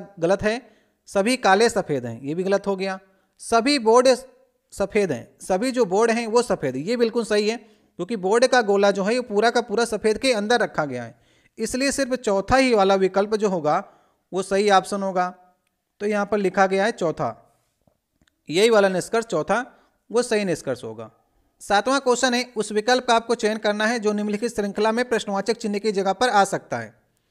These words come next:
तो ये सीरीज आपको दी गई है, इस सीरीज में नेक्स्ट पद आपको बताना है। यहाँ पर देखिए बीच में न्यूमेरिकल वैल्यू है चौंतीस, छियालीस, अट्ठावन, सत्तर। तो यहाँ पर देखिए बारह, बारह की बढ़ोतरी हो रही है। बारह,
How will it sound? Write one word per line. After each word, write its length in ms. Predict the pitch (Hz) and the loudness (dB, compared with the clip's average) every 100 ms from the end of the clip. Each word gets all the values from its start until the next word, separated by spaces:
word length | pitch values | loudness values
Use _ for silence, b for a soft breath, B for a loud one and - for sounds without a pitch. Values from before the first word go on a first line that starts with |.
| _ _ _ _ - | _ _ _ _ -6
तो 60 | |
ये 100 | 240 | -4
सीरीज 300 | 247 208 233 226 | -2 -2 2 2
आपको 240 | 214 220 | 2 0
दी 140 | 208 214 | 0 2
गई 140 | 214 | 2
है, 120 | 214 | 0
इस 240 | 240 190 180 | -4 -6 -4
सीरीज 280 | 185 214 208 | -2 -2 -2
में 240 | 190 226 - _ _ _ - | -6 -8 -12 _ _ _ -8
नेक्स्ट 320 | 190 247 247 | -2 0 0
पद 200 | 240 226 | 2 4
आपको 260 | 202 202 233 | 4 4 0
बताना 340 | 208 165 165 | 0 0 0
है। 160 | 147 - _ _ _ _ _ _ _ _ - | -4 -8 _ _ _ _ _ _ _ _ -4
यहाँ 180 | 190 233 | -2 0
पर 120 | 269 | 2
देखिए 240 | 262 262 247 | 0 -2 -2
बीच 280 | 220 247 | -2 -2
में 340 | 247 247 254 247 | -2 0 -2 -4
न्यूमेरिकल 480 | 185 202 208 208 240 | -6 -2 -2 2 2
वैल्यू 280 | 214 208 226 | 4 4 4
है 100 | 233 233 | 2 0
चौंतीस, 640 | 214 196 196 240 247 - | -2 -2 -2 -6 -6 -12
छियालीस, 640 | - 196 185 196 233 240 - _ _ _ _ | -6 2 4 4 2 -2 -12 _ _ _ _
अट्ठावन, 580 | 165 175 - 190 202 247 | -6 -6 -4 -2 -2 -4
सत्तर। 500 | 226 196 180 175 113 - _ _ _ _ | -2 -2 0 -2 -4 -8 _ _ _ _
तो 40 | 185 | -2
यहाँ 160 | 208 | 0
पर 140 | 214 247 | 2 2
देखिए 240 | 233 262 | 2 0
बारह, 320 | 226 190 196 233 | 2 6 6 6
बारह 220 | 214 220 | 6 4
की 120 | 226 247 | 2 2
बढ़ोतरी 400 | 208 196 202 180 | 2 2 0 0
हो 140 | 123 | -2
रही 160 | 113 113 | -4 -10
है। 100 | 113 139 | -16 -2
बारह, 340 | 160 185 226 | 2 4 2